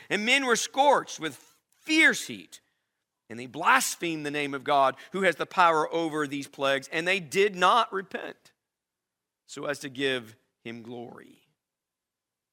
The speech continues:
Then the fifth poured out his bowl on the throne of the beast, and his kingdom became darkened,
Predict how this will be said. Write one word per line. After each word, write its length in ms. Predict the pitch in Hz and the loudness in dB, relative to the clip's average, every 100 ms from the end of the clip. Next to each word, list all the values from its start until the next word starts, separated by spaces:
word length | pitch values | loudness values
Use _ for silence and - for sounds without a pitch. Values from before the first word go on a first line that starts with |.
| _ _ _ _ _ _ _ | _ _ _ _ _ _ _
Then 80 | 131 | -12
the 80 | |
fifth 480 | 131 - 220 160 - | -12 0 0 0 -4
poured 240 | - 139 139 | -6 -2 2
out 160 | 143 | 0
his 260 | 143 233 175 | -2 -12 -10
bowl 580 | 123 131 127 151 240 - _ _ _ | -6 -4 -4 -6 -8 -18 _ _ _
on 120 | - 180 | -6 -4
the 80 | |
throne 440 | 165 180 220 302 262 | -6 0 2 2 0
of 80 | 175 | -2
the 80 | |
beast, 500 | 147 156 175 269 285 | -2 -2 -2 -4 -6
and 120 | 185 156 | -6 -8
his 100 | 147 | -6
kingdom 520 | - 196 226 262 269 - _ | -4 -4 -4 -6 -8 -14 _
became 480 | 175 160 196 190 156 | -12 -4 -4 -4 -2
darkened, 840 | 156 160 185 - 127 135 190 240 | 2 4 2 -4 -6 -6 -10 -10